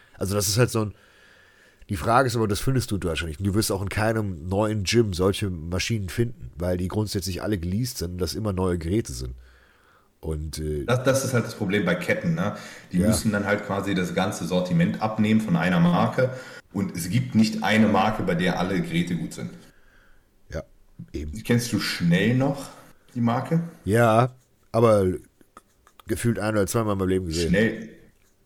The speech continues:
Speaker 2: Schnell hat richtig geile Geräte, so alte. Die haben so eine, so eine stehende Brustpresse mit so einem neutralen Griff. Das ist safe schon mal gesehen.
Speaker 1: Aber die, die mit dem Pad hinten dran.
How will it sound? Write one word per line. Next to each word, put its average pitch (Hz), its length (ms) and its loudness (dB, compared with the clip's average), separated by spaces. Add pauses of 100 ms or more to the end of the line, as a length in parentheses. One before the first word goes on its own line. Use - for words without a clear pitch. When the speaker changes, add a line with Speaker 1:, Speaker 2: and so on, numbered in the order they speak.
(340)
Speaker 2:
Schnell 90 360 -2
hat 87 140 -4
richtig - 300 -6
geile 90 240 0
Geräte, 104 340 -4
so - 160 -10
alte. 85 360 -10 (420)
Die 82 80 -4
haben 92 100 0
so 98 80 -2
eine, 92 240 0
so 85 60 0
eine 87 160 4
stehende 117 580 0
Brustpresse - 680 -6 (720)
mit 85 100 -6
so 95 60 -2
einem 92 100 2
neutralen 90 520 2
Griff. 113 240 -4 (460)
Das 175 100 -8
ist - 80 -8
safe 120 180 -2
schon 82 220 -4
mal 73 100 -4
gesehen. 73 360 -8 (400)
Speaker 1:
Aber 107 120 0
die, 101 140 0
die 95 80 -8
mit 117 180 -4
dem 101 140 -10
Pad 123 220 2
hinten 113 240 -6
dran. 104 220 -2